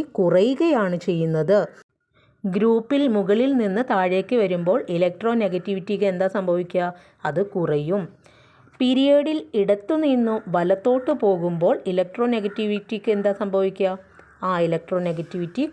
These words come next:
കൂടും. ലോഹങ്ങളുടെയും അലോഹങ്ങളുടെയും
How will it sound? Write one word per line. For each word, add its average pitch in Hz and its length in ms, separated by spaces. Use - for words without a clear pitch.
കൂടും. 165 540
ലോഹങ്ങളുടെയും 202 920
അലോഹങ്ങളുടെയും 233 920